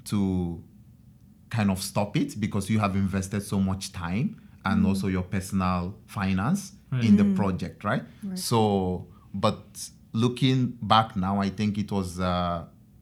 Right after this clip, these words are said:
Speaker 1: a good decision. But, I mean, I didn't know then, right?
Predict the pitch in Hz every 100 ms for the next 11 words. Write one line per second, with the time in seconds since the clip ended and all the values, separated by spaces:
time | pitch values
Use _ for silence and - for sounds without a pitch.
0 | - - 110 104 113 101 92 156 80 -
1 | - - - - - 113 110 98 - 107
2 | 113 135 135 104 110 92 90 78 82 123